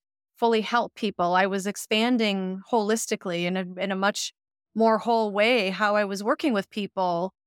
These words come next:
than how I could in the fast-paced mainstream healthcare setting. And now I just want to offer that I have deep respect for hospitals, for physicians, nurses, all the people who work in those settings. I worked in acute care. I worked in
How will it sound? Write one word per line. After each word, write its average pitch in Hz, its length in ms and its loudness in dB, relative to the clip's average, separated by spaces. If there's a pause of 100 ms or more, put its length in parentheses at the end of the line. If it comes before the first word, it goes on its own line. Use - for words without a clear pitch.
(720)
than 233 240 2
how 254 260 0
I 233 140 4
could 214 480 -2
in 202 180 -6
the 196 80 -4
fast-paced 190 840 -4
mainstream 185 420 -4
healthcare 175 580 -2
setting. 175 300 -2
And 185 60 -6
now 214 80 4
I 233 100 2
just 262 180 -2
want 233 140 2
to 190 40 2
offer 196 420 0
that 185 160 -2
I 185 80 0
have 180 220 -4
deep 202 200 -8
respect 240 580 -4 (480)
for 165 100 -4
hospitals, 208 720 0
for 160 120 -10
physicians, 190 640 -4
nurses, 196 540 0
all 220 180 4
the 262 80 0
people 220 280 -6
who 214 100 -2
work 196 200 0
in 196 60 -6
those 185 140 -4
settings. 202 320 2
I 202 180 2
worked 220 200 -4
in 220 60 0
acute 208 300 -6
care. 202 480 2 (560)
I 196 120 0
worked 202 260 -2
in 185 480 -2